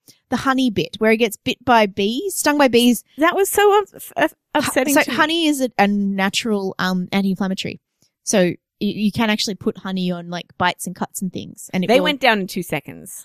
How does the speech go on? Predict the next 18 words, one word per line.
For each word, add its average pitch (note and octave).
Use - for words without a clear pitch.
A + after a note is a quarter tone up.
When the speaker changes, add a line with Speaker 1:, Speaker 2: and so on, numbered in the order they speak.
Speaker 1:
I B3+
know, C4
no, A#3
I B3
know A3
they F#3+
did, F3
but G#3+
it A3+
actually, A3+
but, G#3
like, G3+
in A3+
real G#3+
life, F3+
honey F#3+
is F3
actu-, E3+